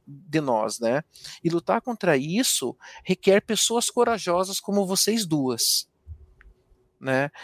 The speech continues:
É, vocês duas são pessoas que são liderança, que nos convencem, né? Convence a nós, homens, de que nós temos que ceder espaço. Ceder não é perder, ceder é compartilhar,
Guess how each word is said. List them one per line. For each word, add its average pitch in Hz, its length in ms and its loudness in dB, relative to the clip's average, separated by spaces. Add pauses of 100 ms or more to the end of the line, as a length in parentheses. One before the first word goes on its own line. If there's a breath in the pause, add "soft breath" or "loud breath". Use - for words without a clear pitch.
(220 loud breath)
É, 135 360 2
vocês 143 300 -2
duas 160 180 2
são 214 200 0
pessoas 160 480 2
que 143 360 0
são 165 280 2
liderança, 147 760 0 (580 loud breath)
que 151 640 0 (200)
nos 185 280 0
convencem, 202 760 0
né? 151 320 2
Convence 160 440 0
a 156 40 0
nós, 151 440 2
homens, 160 600 0 (360 loud breath)
de 151 180 2
que 185 240 0
nós 196 180 0
temos 320 280 -2
que 214 120 -2
ceder 151 380 4
espaço. 123 720 -2 (460 loud breath)
Ceder 254 420 0
não 269 120 -2
é 269 60 2
perder, 220 600 0 (760)
ceder 196 360 2
é 214 60 6
compartilhar, 202 960 2